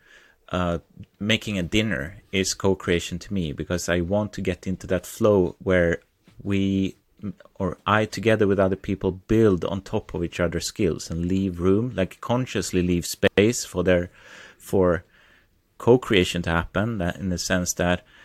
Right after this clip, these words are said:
I don't know what the outcome is gonna be when I start, because there's, there are other people involved. So making a dinner, uh, I, maybe I bring <laughs> lemon and thyme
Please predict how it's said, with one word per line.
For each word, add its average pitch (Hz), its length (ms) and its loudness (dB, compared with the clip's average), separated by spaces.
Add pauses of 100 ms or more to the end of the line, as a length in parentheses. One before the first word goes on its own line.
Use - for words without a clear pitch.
(460)
I 120 160 4
don't 135 140 2
know 95 180 4
what 92 160 -2
the - 100 -2
outcome 101 420 0
is 87 100 -6
gonna 90 200 -2
be 143 240 0
when 85 160 -4
I 85 80 -4
start, - 560 -2 (200)
because 92 420 -2
there's, 95 360 -2
there 95 200 0
are 82 280 -2
other 87 180 -4
people 87 340 -6
involved. 82 380 -4
So 90 260 0
making 98 420 -4
a 90 60 -4
dinner, 90 480 -2 (680)
uh, 85 400 -2 (140)
I, 101 420 4 (120)
maybe 101 300 0
I 101 160 4
bring 98 560 0 (160)
<laughs> - 140 -18
lemon 92 640 -2
and 92 260 -4
thyme 92 640 0